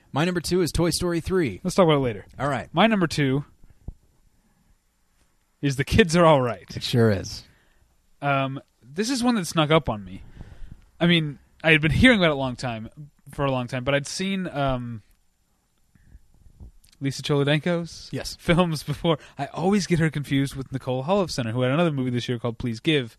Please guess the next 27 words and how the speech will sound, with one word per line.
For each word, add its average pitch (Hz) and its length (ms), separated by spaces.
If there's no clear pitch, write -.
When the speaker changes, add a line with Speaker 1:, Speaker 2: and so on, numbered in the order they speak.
Speaker 1:
And 127 140
frustrating 170 460
last 147 220
names. 131 560
Speaker 2:
Yeah. 170 360
<laughs> - 40
Um, 135 580
yes, 170 400
Lisa 156 240
Cholodenko. 131 360
I'd 147 120
seen, 202 280
uh, 170 420
High 143 180
Art. 180 260
I'd 135 100
seen 147 160
Laurel 123 160
Canyon. 156 480
Um, 110 560
I 139 120
liked 180 240
them 180 160
both, 170 320
and 127 180
so 147 140
I, 135 240